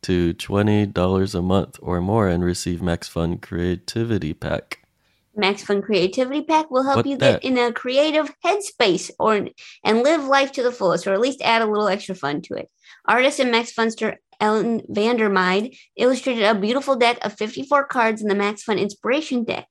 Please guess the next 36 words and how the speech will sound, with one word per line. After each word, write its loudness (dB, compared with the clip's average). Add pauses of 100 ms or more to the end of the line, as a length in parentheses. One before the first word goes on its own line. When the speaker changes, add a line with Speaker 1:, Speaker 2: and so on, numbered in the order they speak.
Speaker 2:
and -8
each -6
card 0
has -2
an -4
activity -6
suggestion -4
from -4
your 0
favorite 0
hosts -2
or 4
your 0
pals 0
at 0
Max 0
Fun, 0 (320)
designed 2
to 2
inspire 2
you -4
to -4
enjoy 2
friends, 0 (300)
nature, 2
food, 0
you -6
time, -2 (340)
making 0
some -4
art, 2
and -2
other 0
kinds -2
of -6
fun. -20